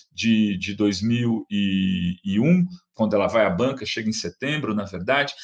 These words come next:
Depois daquilo, a gente ficou três anos fazendo uma revista bimestral,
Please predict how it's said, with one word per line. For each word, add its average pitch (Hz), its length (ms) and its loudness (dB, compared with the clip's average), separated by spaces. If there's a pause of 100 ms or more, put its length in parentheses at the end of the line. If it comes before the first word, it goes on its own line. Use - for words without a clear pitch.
(220)
Depois 156 400 4
daquilo, 170 300 2
a 160 40 4
gente 165 200 0
ficou 175 280 -4
três 240 400 4
anos 208 300 2
fazendo 175 260 4
uma 165 120 2
revista 156 420 0
bimestral, 165 800 0